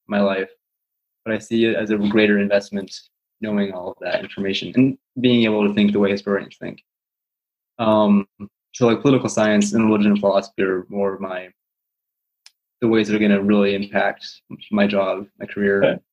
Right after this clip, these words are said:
Speaker 2: How
Speaker 1: Um,
Speaker 2: so, how so? I mean, what, what, what are you thinking about?
Speaker 1: Well, so, like, there's different aspects that I wanna go to in the world and different outlets that I could express. I wanna be, uh, a pastor when I'm older, <laughs> in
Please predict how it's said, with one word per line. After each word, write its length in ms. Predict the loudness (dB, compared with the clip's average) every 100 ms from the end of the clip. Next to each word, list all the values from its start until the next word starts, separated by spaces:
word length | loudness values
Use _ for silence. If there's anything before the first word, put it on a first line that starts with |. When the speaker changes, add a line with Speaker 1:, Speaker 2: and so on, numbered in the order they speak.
| _ _ _ _ _ -2
Speaker 2:
How 260 | 2 4 4
Speaker 1:
Um, 40 | 2
Speaker 2:
so, 160 | -2
how 140 | 2 2
so? 540 | 4 2 2 -4 0
I 140 | 2 2
mean, 160 | 2
what, 160 | 0 0
what, 240 | -2 0
what 100 | 2
are 60 | 2
you 120 | 2
thinking 320 | 0 -2 -2 -4
about? 320 | -4 -6 -8 _ _ _ _ _ _ _ _ _ _ _ _ -2
Speaker 1:
Well, 140 | 0
so, 160 | 2 2
like, 300 | 2 0 -6 _ _
there's 120 | -4
different 300 | -2 -2 0
aspects 500 | 0 0 2 -2 0
that 80 | 0
I 40 | 2
wanna 240 | 2 2
go 160 | 2 0
to 260 | -2 0
in 260 | 2 0 -2 _ -4
the 100 | 0
world 200 | 0 0
and 80 | -2
different 420 | 0 0 0 -4 _ _ _ _ _ _ _ _ _ -6
outlets 600 | -4 0 -2 -2 -8 -16 -2
that 80 | 0
I 60 |
could 500 | 0 0 0 -2 -4 _ _ _ _ _
express. 280 | -8 -4 0
I 80 | 2
wanna 120 | 4
be, 420 | 4 2 2 -2 -2
uh, 400 | 0 2 0 -6
a 60 | -8
pastor 520 | -8 -6 -6 -10 -12 _
when 120 | -14
I'm 60 | -4
older, 240 | -4 -4 _
<laughs> 120 | _
in 120 | -16